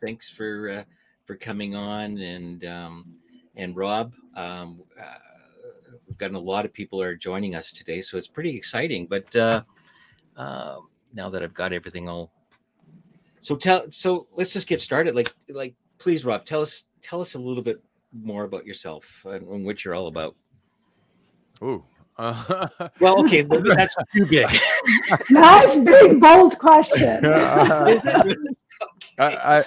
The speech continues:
Speaker 2: I, well, I tell you, I tell you, I love being human.
Speaker 1: Yeah.
Speaker 2: But we'll start with that. I, I, I just, I really get excited every day I wake up.
Speaker 1: Mm.
Speaker 2: Just, just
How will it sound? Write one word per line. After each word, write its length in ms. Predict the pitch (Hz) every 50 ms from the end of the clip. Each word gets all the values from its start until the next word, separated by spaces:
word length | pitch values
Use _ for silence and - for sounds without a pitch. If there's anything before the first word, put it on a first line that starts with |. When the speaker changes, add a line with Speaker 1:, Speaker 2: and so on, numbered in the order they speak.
| - -
Speaker 2:
I, 120 | 135 135 -
well, 200 | 147 156 151 143
I 40 | 143
tell 260 | 143 - 170 170 175
you, 180 | 170 160 147 - - _ _ _ _ _ -
I 100 | 120 123
tell 220 | 120 - 160 165 165
you, 60 | 160
I 60 | 139 127
love 280 | 123 127 135 131 120 110
being 200 | 123 117 110 104
human. 380 | 95 117 113 92 80 - - _ _ _ _ _ _ _ _ _ _ _ _
Speaker 1:
Yeah. 200 | - 110 92 76 _ _ _ _ _ _ _ _ _ _ _ -
Speaker 2:
But 200 | 107 104 - 113
we'll 180 | 113 110 110
start 300 | - - 127 117 110 95 -
with 120 | 92 87
that. 220 | 92 90 85 80 -
I, 200 | - 101 104 107 - -
I, 120 | 107 104 - -
I 60 | 120 123
just, 340 | 120 131 131 117 - - _ _ _ _ _ _ _ _ _ _ _ _ _ _ - -
I 80 | 131
really 680 | 131 123 104 95 95 101 117 127 131 127 123 117 120
get 340 | 104 98 - - 110 107 104
excited 760 | 101 92 _ - - - - - 92 92 90 87 85 82 80 _ -
every 300 | 80 90 87 85 87 80
day 200 | 69 82 73 76
I 80 | 76 -
wake 240 | 50 50 50 - -
up. 160 | - - - _ _ _ _ _ _ _ _ _ _ _ _ _ -
Speaker 1:
Mm. 500 | 117 104 101 95 95 90 85 82 80 76 _ _ _ _
Speaker 2:
Just, 640 | - 101 101 101 90 - - - - - - _ _ _ _ _ _
just 440 | - - 101 104 101 98 - -